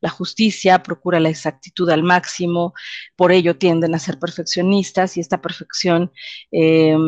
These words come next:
eh, es que pues, eh, percibe que se le va a apreciar o se le va a querer por lo que hace más que por lo que es, ¿no? Y qué tan eficaz sea.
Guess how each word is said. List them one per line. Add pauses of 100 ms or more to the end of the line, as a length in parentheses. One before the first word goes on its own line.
(840)
eh, (200)
es
que (600)
pues,
eh, (100)
percibe
que
se
le
va
a
apreciar
o
se
le
va
a
querer (380)
por
lo
que
hace
más
que
por
lo
que
es,
¿no?
Y
qué
tan
eficaz
sea.